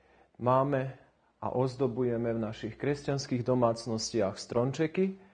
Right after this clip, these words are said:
a na nich sú všelijaké krásne ob-, ozdoby, ktoré symbolizujú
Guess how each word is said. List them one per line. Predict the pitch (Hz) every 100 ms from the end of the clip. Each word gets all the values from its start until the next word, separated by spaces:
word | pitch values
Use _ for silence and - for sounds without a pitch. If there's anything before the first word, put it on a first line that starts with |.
| - - -
a | -
na | 156 185
nich | 175 170
sú | - 143
všelijaké | - 160 160 147 139 135 123 127 _ _ _ _ _ _ _ -
krásne | 123 120 120 - 120 110 117 - -
ob-, | 135 127
ozdoby, | - 151 147 160 135 135 127 - - -
ktoré | - 165 165
symbolizujú | 165 180 180 170 160 139 147 143 135 131 135